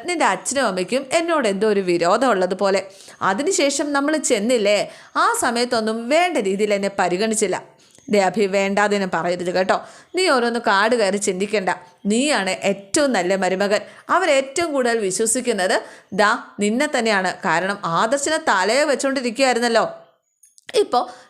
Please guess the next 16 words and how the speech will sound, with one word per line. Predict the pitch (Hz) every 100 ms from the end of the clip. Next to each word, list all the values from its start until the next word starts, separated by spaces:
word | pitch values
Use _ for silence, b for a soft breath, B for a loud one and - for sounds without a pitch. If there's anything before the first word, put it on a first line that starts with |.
| -
ദേ | 226 311
കുറച്ച് | 214 240 370
മുമ്പ് | 269 285
കൂടെ | 311 285
അമ്മ | 226 247
എന്നെ | 247 247
ഫോൺ | 214 240
വിളിച്ച് | 240 262 254
പറഞ്ഞതാ. | 196 226 233 - 175
ഇടയ്ക്ക് | 170 170 226
അമ്മ | 208 262 - 294
അഭിയെക്കുറിച്ച് | 339 311 302 220 269 247
ചോദിച്ചു. | 202 214 233 - B B 277
അമ്മ | 339 311
എപ്പോഴും | 226 - - 349 349
ചോദിക്കും, | 247 202 208 247